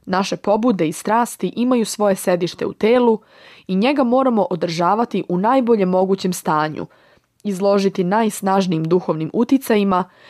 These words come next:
da bismo na najbolji način mogli iskoristiti svoje talante. Sve što umanjuje naše telesne snage oslabljuje i um i doprinosi da on postaje manje sposoban da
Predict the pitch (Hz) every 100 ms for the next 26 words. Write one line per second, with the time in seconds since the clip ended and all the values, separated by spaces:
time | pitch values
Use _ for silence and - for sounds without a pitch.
0 | - 190 196 202 202 202 202 226 269 220
1 | 180 165 185 208 - 185 185 202 202 170
2 | - 180 165 175 - 185 185 165 160 160
3 | - 143 147 156 156 151 _ _ _ _
4 | _ _ _ - - _ - 262 311 269
5 | 220 208 214 254 208 190 - - 208 196
6 | - 156 160 165 202 240 226 202 _ _
7 | 180 - 185 190 220 226 - 214 185 165
8 | 160 _ _ _ _ - 175 170 190 190
9 | 226 - 247 175 - 220 202 185 190 -
10 | 156 156 170 254 247 - 220 - 208 208
11 | - 185